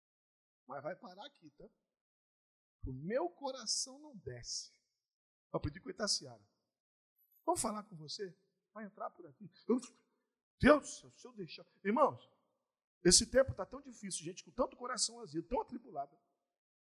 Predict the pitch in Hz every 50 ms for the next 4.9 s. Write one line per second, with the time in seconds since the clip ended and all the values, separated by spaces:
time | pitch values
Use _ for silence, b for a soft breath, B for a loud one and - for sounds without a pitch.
0 | _ _ _ _ _ _ _ _ _ _ _ - - 165 175 170 - 202 190 247
1 | 247 - 208 190 208 208 214 196 202 - _ _ _ _ _ - 208 202 175 135
2 | 175 254 - 233 233 233 226 202 196 185 165 147 147 165 185 - - _ _ _
3 | _ _ _ _ _ _ _ _ _ _ _ _ _ _ _ _ _ _ _ _
4 | _ _ _ - 160 131 - 175 175 175 175 156 - - - 123 113